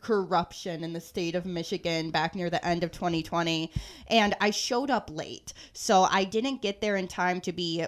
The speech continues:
put into the media room. So they put me in the general resident, like, overflow room, and I found myself getting completely circulated by a bunch of, like, election fraud activists that all had their cell phones in front of me and were like,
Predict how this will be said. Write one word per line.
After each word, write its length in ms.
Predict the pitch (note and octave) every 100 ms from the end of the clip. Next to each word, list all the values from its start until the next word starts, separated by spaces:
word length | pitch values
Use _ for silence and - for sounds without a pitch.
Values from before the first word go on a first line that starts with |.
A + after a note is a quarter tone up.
| -
put 220 | A3 G#3
into 260 | F#3+ F#3+
the 80 | F3
media 480 | E3 F3 E3+ E3+ D#3+
room. 460 | D#3 D#3 F#2+ D#3+ - -
So 160 | - G#3
they 140 | G3
put 200 | G3 B3+
me 140 | C4 C4+
in 140 | G#3+
the 100 | F3+
general 640 | E3+ - F#3 F#3 F#3+ G3
resident, 800 | D#3+ E3 D#3+ E3 E3+ E3 D#3+ D3+ -
like, 180 | F3 D3+
overflow 580 | - F3 D#3+ D#3 D#3 D#3
room, 460 | D#3 C3+ F#2 C3+ G#3+ - -
and 400 | - G3+ F#3+ F#3 F3+
I 120 | G3+
found 280 | - G#3+ A3+
myself 500 | G#3 - F#3 E3+ -
getting 200 | F3+ F3
completely 720 | G3 F3 - G#3+ A3 A3 F#3+
circulated 1040 | - - F3+ - G3+ E3 D#3+ B2+ G2 E3
by 340 | E3 E3 D#3+ D#3+
a 100 | F3+
bunch 360 | F#3 F#3 -
of, 180 | F#3 E3+
like, 120 | E3 D#3+
election 480 | E3 E3+ - F3
fraud 300 | E3 D3+ D3 -
activists 800 | B3+ B3+ - A#3 A#3 G#3+ G3
that 200 | - F3 -
all 160 | F#3
had 240 | F#3 F#3 D#3+
their 100 | D#3
cell 320 | - B3+ B3+
phones 360 | - A#3+ A3
in 100 | G#3
front 240 | G3 A3 G#3+
of 40 |
me 280 | G#3 G3+ F#3+
and 240 | F#3+ G3
were 160 | F#3 F#3
like, 440 | F3 F3 F3 F3+